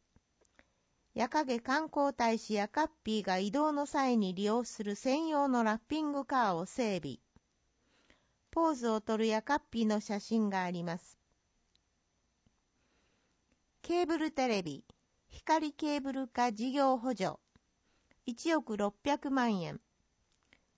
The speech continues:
災害時等の確実かつ安定的な情報伝達を確保するため、ケーブルテレビ網の光化の整備費用の一部を補助します。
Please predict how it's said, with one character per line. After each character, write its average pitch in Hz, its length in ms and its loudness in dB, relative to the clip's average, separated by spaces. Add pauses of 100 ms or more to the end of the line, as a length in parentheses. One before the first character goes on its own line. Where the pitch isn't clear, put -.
災 294 320 0
害 294 240 2
時 220 180 -2
等 208 240 0
の 180 200 -2
確 233 320 -4
実 233 440 -6
か 285 160 -2
つ 233 160 0
安 269 220 2
定 294 240 0
的 254 280 -2
な 247 180 2
情 277 260 2
報 285 240 0
伝 269 240 0
達 196 320 -4
を 190 100 -2
確 247 360 -6
保 220 120 -4
す - 160 -10
る 185 120 -12
た 185 160 -2
め、 175 180 -4 (580)
ケ 302 200 2
ー 302 40 0
ブ 302 100 -2
ル 294 120 -4
テ 269 140 -2
レ 269 100 2
ビ 247 160 2
網 196 220 2
の 180 160 -4
光 269 420 -4
化 226 160 -2
の 214 220 0 (220)
整 277 280 0
備 285 200 -2
費 269 160 -2
用 220 200 2
の 190 160 0
一 202 320 -4
部 220 120 0
を 180 120 2
補 220 120 -4
助 226 180 0
し - 160 -8
ま 165 160 -4
す。 - 260 -18